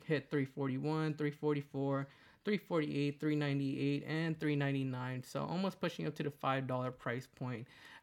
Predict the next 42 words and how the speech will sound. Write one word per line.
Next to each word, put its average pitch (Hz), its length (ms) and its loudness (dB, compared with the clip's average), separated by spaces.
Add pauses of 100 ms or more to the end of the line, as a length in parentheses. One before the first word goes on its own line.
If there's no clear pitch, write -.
(320)
Uh, 151 320 4
in 165 140 4
my 196 220 4
build, 233 280 2
I 175 100 4
only 196 160 2
play 196 280 0
one 135 320 0
of 156 120 0
these, 185 300 -4
so - 160 -2
maybe 151 340 0
others 143 300 2
might 143 180 -2
just 139 180 -4
pick 147 200 0
up 131 140 -4
one 135 140 0
of 139 80 0
these 139 180 0
as 123 140 -4
well. 139 320 2
So 143 140 -2
it's 139 160 -4
not 185 220 -2 (300)
too 170 200 -2
bad 160 320 0
to 160 100 -10
pick - 360 -6
up 160 220 -2
for, 151 100 -4
like, 139 180 0
a, 127 100 -4 (680)
a 147 80 2
one 135 320 2
of. 160 260 -2 (320)
three 180 140 0
to 175 60 2
four 160 220 2
dollars 139 320 4
for 131 240 -4
a 131 180 -4